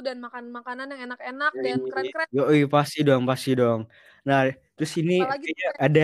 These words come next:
Speaker 2: ada yang mulai cinta-cintaan gitu loh, gila. Yang udah mulai
Speaker 1: Aduh, apa tuh?
Speaker 2: cute gitu.
Speaker 1: Aduh, apa tuh?
Speaker 2: Ini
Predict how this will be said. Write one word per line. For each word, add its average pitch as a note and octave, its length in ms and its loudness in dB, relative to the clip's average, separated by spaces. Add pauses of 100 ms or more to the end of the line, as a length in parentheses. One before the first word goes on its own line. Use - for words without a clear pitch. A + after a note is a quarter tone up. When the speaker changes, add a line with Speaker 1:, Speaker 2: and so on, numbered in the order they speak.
(100)
Speaker 2:
ada D3+ 160 8
yang F3 140 8
mulai F3+ 300 8
cinta-cintaan F#3+ 880 4
gitu F3+ 160 -2
loh, E3 140 4
gila. D3 260 2 (320)
Yang C#3+ 220 0
udah C#3+ 180 2
mulai C#3+ 220 0
Speaker 1:
Aduh, - 100 -14
apa C4+ 160 -6
tuh? - 140 -16
Speaker 2:
cute - 180 -4
gitu. D#3 260 0 (100)
Speaker 1:
Aduh, B3 260 -8
apa B3 160 -16
tuh? - 180 -20
Speaker 2:
Ini F3+ 220 2